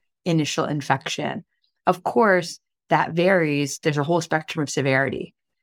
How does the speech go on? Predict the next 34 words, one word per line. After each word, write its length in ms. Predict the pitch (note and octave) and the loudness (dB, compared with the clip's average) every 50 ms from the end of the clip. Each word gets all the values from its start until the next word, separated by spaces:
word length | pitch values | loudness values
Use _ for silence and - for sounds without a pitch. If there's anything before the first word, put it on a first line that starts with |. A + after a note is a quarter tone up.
| _ - | _ -4
And 160 | D#3+ D#3 D#3 | -2 -2 -2
so 100 | - D#3 | -2 2
that 220 | D3+ D3+ C#3+ - | 2 4 4 4
will 140 | - E3+ D#3 | 2 0 0
vary 380 | D3 D#3 C#3 C#3 C#3 C#3+ D3 D3 | 0 2 2 2 2 2 2 0
from 280 | C#3 - - D3 C#3+ | -2 -2 -2 0 -2
people 420 | C#3 - - D#3+ - - C#3 C3+ C3+ | -2 -4 -8 -4 0 2 2 4 4
with 340 | C#3+ C#3 B2+ B2+ B2+ B2+ - - - _ _ _ _ _ _ _ _ _ _ | 2 2 2 0 -2 -4 -8 -16 -20 _ _ _ _ _ _ _ _ _ _
slightly 480 | - - - - G3 G#3 G#3 A3+ B3 G#3 | -14 -4 0 2 2 2 2 2 0 2
worsened 440 | F#3+ F#3+ G3 G3+ - - F#3 F#3 | 2 2 2 0 0 -2 -4 -2
asthma 520 | F3+ - - F#3+ F3+ F3+ F3+ F3+ F3 F3 - | 0 2 2 2 0 0 0 0 -2 -2 -4
or 100 | - D#3+ | -4 -6
C 240 | D3+ - - F#3+ F#3 | -6 -2 0 2 2
O 60 | F3+ | 2
P 200 | F3 - - F#3 | 0 0 -2 0
D 80 | F3+ F3 | 0 0
than 300 | E3+ F3 F3 E3 D#3+ D#3+ | -2 -4 -6 -6 -4 -4
they 100 | D3+ D3+ | -4 -4
used 260 | D#3+ F#3 A3 G#3+ - | -4 -4 -4 -4 -6
to 60 | - | -6
have, 340 | - D#3 C#3+ C#3 C3 C3+ - | -2 2 2 2 2 0 -2
or 200 | - - D3+ C#3+ | -6 -4 -2 -2
a 60 | C#3+ C#3 | 0 2
new 200 | D3+ F3 A3+ C4 | 2 4 4 4
diagnosis 600 | A#3+ D3+ C3 C3+ C#3 C#3+ C#3 C3+ - C#3 - - | 4 2 2 0 0 -2 -4 -4 -6 -8 -6 -6
of 100 | B2+ C#3 | -4 -2
mild 320 | C#3+ C3 C3 C3+ C#3 C3+ | 0 2 2 2 2 2
asthma, 580 | C#3 B2+ B2+ C3+ C3+ - D3+ C#3+ C#3+ C#3 C#3 - _ _ _ _ _ _ _ _ _ _ _ _ _ - | 4 4 2 2 0 -4 -6 -6 -6 -6 -8 -10 _ _ _ _ _ _ _ _ _ _ _ _ _ -10
to 480 | - - - G3+ F#3+ F3+ E3+ E3 D#3+ F#3 - | -6 -2 0 2 2 2 2 2 2 2 2
everything 600 | D#3 D#3 D#3+ E3 D#3+ D#3+ E3 D#3 D3+ D3+ D3 D3 | 0 0 2 0 -2 -2 -2 -2 -2 -2 -4 -6
from 540 | - - - D3+ C#3+ C#3 C#3 C#3+ C#3 C3+ - _ _ _ _ _ _ _ _ _ | -4 -2 0 2 2 2 0 -2 -4 -6 -10 _ _ _ _ _ _ _ _ _
somebody 460 | - - - D#3+ D3+ D3 D3 D3 D3 | -4 0 2 2 2 2 2 0 0
being 260 | C#3 C#3+ C#3+ C3+ C#3 C#3+ | 0 0 0 0 0 0
completely 840 | - D3+ D3 C#3+ C#3 - - D#3 D3 - C#3+ C#3+ C3+ C3 C3 C3 | 0 -2 -2 -4 -4 -2 0 0 0 2 2 2 2 2 0 -2